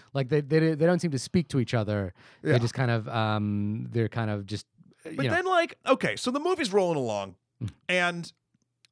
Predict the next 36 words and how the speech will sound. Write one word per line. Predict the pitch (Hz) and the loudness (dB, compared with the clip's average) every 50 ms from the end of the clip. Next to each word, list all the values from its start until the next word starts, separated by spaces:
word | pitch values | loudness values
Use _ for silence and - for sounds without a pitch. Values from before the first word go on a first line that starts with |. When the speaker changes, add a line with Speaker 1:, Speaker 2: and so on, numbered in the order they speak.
| _ | _
Speaker 2:
uh, | 175 180 175 175 175 | 0 2 2 2 0
bad | 156 - 180 156 135 131 | 0 2 2 2 2 2
stuff | - - 143 156 | 0 -4 -4 0
happens. | 220 285 262 - 247 240 233 226 226 208 - - - - - | 2 2 2 4 2 0 0 -2 -6 -8 -6 -8 -8 -8 -2
To | - 156 143 | 0 0 0
be, | 127 156 | 2 0
you | 151 151 147 139 | 0 0 2 2
know, | 120 107 110 110 | 2 2 2 4
Olga | 139 135 127 117 127 127 | 6 4 6 4 2 0
gets | 117 120 113 104 - - | 0 0 -2 -2 -2 -2
messed | 131 127 127 - - - | -2 0 0 0 2 4
up. | 226 214 202 294 - - | 4 4 4 2 0 -2
Uh, | 123 117 113 110 110 104 | 0 2 4 4 2 0
Sarah, | - - - - 170 175 180 160 131 139 160 156 156 - | -2 -6 -4 0 0 2 2 2 2 2 0 0 -4 -4
uh, | - 117 113 113 110 107 107 104 95 | -2 0 2 2 4 2 2 0 -2
Speaker 1:
Mm. | - - - | -4 -6 -4
Speaker 2:
uh, | 95 110 107 101 101 101 98 82 67 - | -2 0 0 0 0 0 -2 -4 -8 -10
s-, | 101 - - - - - - | -12 -12 -12 -12 -12 -10 -4
uh, | 110 110 107 104 104 104 101 101 - | -2 0 2 2 2 2 0 -2 0
what's | - 120 120 113 | 2 2 2 2
it | 117 104 | 2 0
called? | - 110 104 98 | 0 0 0 -2
Susie's | - - 151 151 127 131 123 110 | -2 0 2 2 4 2 0 0
friend | - - 143 139 135 127 120 120 | -2 -2 0 0 0 0 -2 -4
is | 117 113 | -8 -8
starting | - - 127 120 120 117 | -4 -2 -2 -2 -2 -2
to, | 117 | -2
like, | 113 110 104 104 | -2 -2 -2 -2
get | 123 120 95 | -2 -2 -2
wise | 120 107 117 117 117 110 107 107 110 104 - | 0 0 2 2 2 2 0 0 -2 -4 -4
and, | 107 | -4
like, | 104 104 101 98 | -2 -4 -4 -4
meet | 107 113 117 110 131 | -4 -6 -4 -2 -2
Speaker 1:
Mm. | |
Speaker 2:
with | 113 107 - | -4 -4 -4
the | - 113 110 107 104 104 104 104 101 | -2 -2 0 0 0 -2 -2 -4 -6